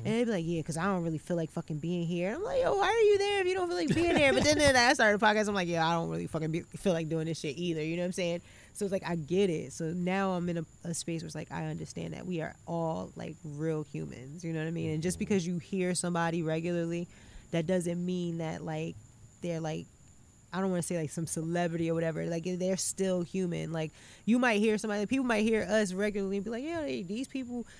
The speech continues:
Speaker 1: because I hear them on these devices and I follow, you know, the, uh, the show.
Speaker 2: Mm-hmm.
Speaker 1: Like, you probably have, like, this idea of us in the head that is not, like, "Yo, we still mad regular and shit." You feel what I'm saying? Like, like,
Speaker 2: I'm
Speaker 1: like,
Speaker 2: regular. I don't know
Speaker 1: really,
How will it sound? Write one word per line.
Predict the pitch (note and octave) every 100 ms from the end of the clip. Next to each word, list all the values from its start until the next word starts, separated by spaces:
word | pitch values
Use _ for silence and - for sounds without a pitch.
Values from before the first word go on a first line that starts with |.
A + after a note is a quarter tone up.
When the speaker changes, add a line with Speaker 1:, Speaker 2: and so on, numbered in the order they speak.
| -
Speaker 1:
because | - A#3
I | A3 F#3+
hear | D3+ B3 C4+ A3
them | F3+ D#3+ D#3 - - -
on | G3 G3
these | F#3+ F3
devices | E3+ E3 G3+ G3 F3 E3 D#3 - - -
and | D#3
I |
follow, | D3+ - F#3+ F#3+ F3+ F#3
you | G3
know, | F3+ D#3 D3+ D3+ - - - -
the, | D3 E3 D3+ E3 C#3+ -
uh, | E3+ D3+
the | D#3+
show. | E3+ - A3+ G3+ D#3+ D3+ A2+
Speaker 2:
Mm-hmm. | G2+ F2
Speaker 1:
Like, | F3 E3 D#3+ F3 - -
you | G3 G#3 -
probably | - G3+ G3 F#3+
have, | F#3+
like, | F#3 E3+
this | E3+
idea | E3+ D#3+ C#3+ - G3+ F#3
of | D#3+ D#3+
us | E3+ -
in | F3
the | E3
head | E3 G3 E3+
that | E3 D#3+
is | D#3+ C#3
not, | E3 E3
like, | D#3+ F3
"Yo, | F3+ D#3+
we | F#3 G#3 G3
still | - F#3+ F#3 E3+
mad | E3+ E3 D#3
regular | E3 E3+ D3 D3
and | D3+
shit." | - C3+ - -
You | F3 F3+
feel | F#3+
what | F#3+
I'm |
saying? | F#3+ F#3 F3+
Like, | F3 D#3+ D3+ - - - - -
like, | D3
Speaker 2:
I'm | G2+ A#2+
Speaker 1:
like, | D#3
Speaker 2:
regular. | A2+ F#2 E2+
I |
don't | A2+ D3+
know |
Speaker 1:
really, | F#3 G#3